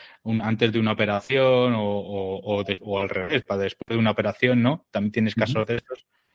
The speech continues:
Speaker 2: Sí, por ejemplo, prótesis de, de, de cadera, que es lo típico, ¿no? <laughs> Las prótesis de
Speaker 1: Ujú.
Speaker 2: cadera, de que obviamente esa persona mayor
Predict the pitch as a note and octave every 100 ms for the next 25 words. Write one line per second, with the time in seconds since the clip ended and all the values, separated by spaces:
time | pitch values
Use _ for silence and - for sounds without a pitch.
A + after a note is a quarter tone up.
0 | _ _ - C3+ B2+ A#2 A#2+ C3 B2+ A#2
1 | A#2+ B2 B2 B2 B2+ B2 B2 B2 A#2+ A#2
2 | A#2+ A#2 A#2 A#2 A2+ A2+ A2+ A2+ A2+ B2
3 | A#2+ A#2+ D3 E3+ B2+ A2 A2 A2 A#2+ C3+
4 | B2+ E3 - - - - A#2+ A#2 B2 A#2+
5 | A2+ A#2 A2+ C3+ A#2+ A2 G#2+ A2 A2 B2
6 | A#2 A2+ B2 A#2 A2 A#2 A2 - A2+ A2
7 | C3